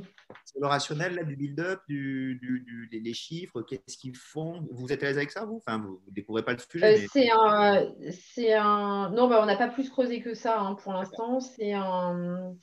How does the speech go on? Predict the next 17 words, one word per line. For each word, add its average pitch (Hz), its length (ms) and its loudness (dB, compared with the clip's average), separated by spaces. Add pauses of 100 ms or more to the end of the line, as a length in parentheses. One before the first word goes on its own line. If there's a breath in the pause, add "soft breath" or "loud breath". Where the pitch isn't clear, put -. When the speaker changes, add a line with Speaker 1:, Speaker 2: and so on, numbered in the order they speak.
(1600)
Speaker 2:
c'est 247 120 0
une 240 120 0
société 277 640 2
avec 240 140 6
laquelle 247 400 6
il 190 160 -4
travaille, 262 840 4
qui - 200 -18
fait 247 160 -4
du 196 160 -4
content, 277 380 -2 (280)
je 196 180 -6
crois, 226 340 -2
au 175 80 2
U 233 260 -4
K. 247 560 0 (240)
Euh, 185 720 0